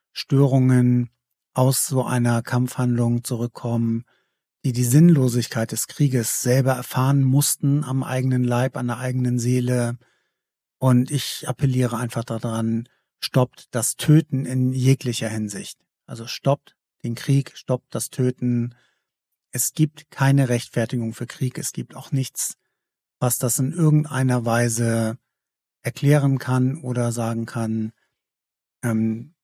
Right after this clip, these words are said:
das ist gut, wenn wir dort Waffen hinschicken, weil die Situation eskaliert und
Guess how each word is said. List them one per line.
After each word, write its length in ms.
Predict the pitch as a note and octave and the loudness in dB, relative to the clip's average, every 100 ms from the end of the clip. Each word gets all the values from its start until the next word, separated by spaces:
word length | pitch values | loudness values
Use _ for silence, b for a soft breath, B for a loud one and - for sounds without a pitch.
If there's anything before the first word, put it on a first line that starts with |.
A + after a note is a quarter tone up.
| _ | _
das 180 | - A#2 | -2 -2
ist 180 | A#2 - | -2 -4
gut, 320 | - D3 - | 0 0 0
wenn 220 | - A#2+ A#2+ | -2 0 0
wir 160 | A#2+ | 0
dort 300 | A2+ A2+ A2+ | -2 -6 -6
Waffen 320 | - A#2+ - A2+ | -6 -6 -4 -4
hinschicken, 840 | A#2 A#2 - A#2+ A#2 A2+ A2+ A2+ _ _ _ _ _ _ _ _ _ _ _ - | -2 -4 -4 -6 -6 -6 -6 -8 _ _ _ _ _ _ _ _ _ _ _ -2
weil 440 | A#2+ A#2 B2 B2+ - _ - | 2 2 2 -2 -10 _ -4
die 80 | D3+ | 2
Situation 1000 | C3 C#3 C#3 B2+ - B2+ B2 B2 C3+ - _ | 2 2 2 0 0 2 4 2 0 -6 _
eskaliert 960 | - C#3 - C3 B2+ B2+ B2 - - - | -4 -2 0 0 2 2 2 -2 -8 -10
und 540 | - C3 B2+ - - | -4 0 0 -2 -12